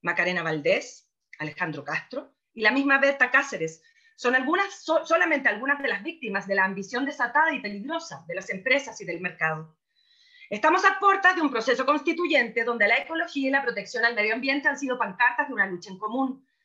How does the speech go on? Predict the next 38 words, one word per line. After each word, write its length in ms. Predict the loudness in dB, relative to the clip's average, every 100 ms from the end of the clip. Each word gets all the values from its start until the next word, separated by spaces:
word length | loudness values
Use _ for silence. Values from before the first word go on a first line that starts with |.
| _ _
donde 220 | -2 0 2
se 100 | 0
exige 460 | 0 -2 0 -2
que 120 | 0
los 120 | -2 -2
recursos 360 | -4 -4 -2
naturales 540 | 0 0 2 2 2 0
sean 280 | 0 0 -2
reconocidos 1040 | -2 0 0 -2 -2 -4 -4 -8 -18 _
como 160 | -10 -8
sujetos 440 | -6 2 2 2
de 100 | 2
derecho. 360 | 2 0 -4 -14 _ _ _ _ -20 -20 _ _
Para 180 | 2 4
poder 220 | 6 4 4
vivir 260 | 4 6 4
en 120 | 2
un 80 | 2
país 200 | 2 0
sustentable, 760 | 0 0 2 2 2 0 -6
necesitamos 760 | -8 -6 -2 -2 4 4 4 0
una 160 | -2 0
constitución 680 | -4 -6 -10 -8 -6 -4
que 80 | -4
lo 80 | 0
garantice, 760 | 2 0 -2 -6 -6 -12 -18 _ _ _ _ _
y 100 | -2
la 200 | -2 -2 -6
única 500 | -4 -4 -2 -4 -4
y 100 | 0
más, 260 | 0 0 -6 _ _ -6
y 120 | 0
más 160 | 0 0
directa 360 | -4 -2 -2
manera 360 | 0 2 2 2
de 60 |
lograrlo 500 | 2 0 0 0 -4 -4
es 180 | -6